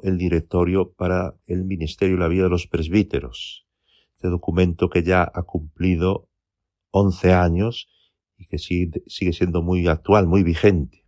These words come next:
Nosotros seguimos ahora en el número ciento cinco, cuando se habla de los responsables de la formación permanente del clero. En primer lugar, el primer responsable es el propio presbítero. Cada sacerdote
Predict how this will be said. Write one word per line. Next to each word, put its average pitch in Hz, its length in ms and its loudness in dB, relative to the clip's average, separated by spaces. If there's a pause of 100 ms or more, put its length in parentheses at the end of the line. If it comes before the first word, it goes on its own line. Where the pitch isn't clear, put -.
(200)
Nosotros 95 360 0
seguimos 101 640 4 (400)
ahora 98 240 6
en 95 100 4
el 95 80 4
número 104 240 4
ciento 107 420 2
cinco, 104 520 0
cuando 90 280 -2
se 101 140 -4
habla 104 160 0
de 98 80 0
los 95 180 2
responsables 104 1200 -2
de 90 60 -4
la 87 120 -4
formación 95 580 -4
permanente 95 560 -2
del 90 220 0
clero. 87 480 4
En - 40 -20
primer 113 280 6
lugar, 98 420 4 (600)
el 107 120 -8
primer 117 220 2
responsable 104 560 2
es - 100 -4
el 90 100 0
propio 113 340 2
presbítero. 92 840 0 (480)
Cada 113 240 0
sacerdote 101 840 0